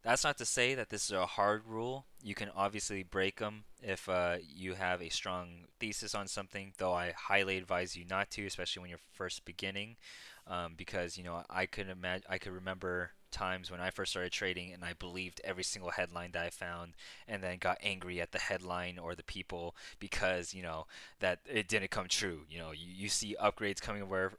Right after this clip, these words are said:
coming from everywhere on, you know, some rogue websites that aren't even accredited to do, uh, like, good upgrades, and you <laughs> you happen to read it on some crappy penny stock article and you get mad 'cause your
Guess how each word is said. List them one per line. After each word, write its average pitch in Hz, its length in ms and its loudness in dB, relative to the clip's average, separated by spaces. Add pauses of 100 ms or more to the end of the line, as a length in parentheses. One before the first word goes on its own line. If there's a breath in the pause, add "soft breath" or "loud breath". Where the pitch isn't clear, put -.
(120)
coming 98 280 -6
from 95 200 -4
everywhere 95 560 0
on, 90 460 -4
you 98 80 -6
know, 95 60 0
some 90 260 -2
rogue 104 300 6
websites 92 500 2
that 87 180 0
aren't 95 220 -2
even 92 160 -8
accredited 90 640 -2
to - 100 -12
do, 87 300 -6 (360 loud breath)
uh, 87 220 4
like, 82 220 -2
good 98 200 2
upgrades, 85 540 -2
and 85 240 -10 (180)
you 95 140 -8 (120)
<laughs> - 100 0
you 98 260 0 (160)
happen 117 300 8
to - 100 0
read 98 240 -2
it 98 140 2
on 95 140 -2
some 92 280 -4 (320 loud breath)
crappy 101 400 10
penny 107 300 0
stock - 480 4
article 98 500 2
and 95 240 -2
you 92 160 -8
get 104 240 2
mad 92 380 0
'cause 98 200 -4
your 87 260 -2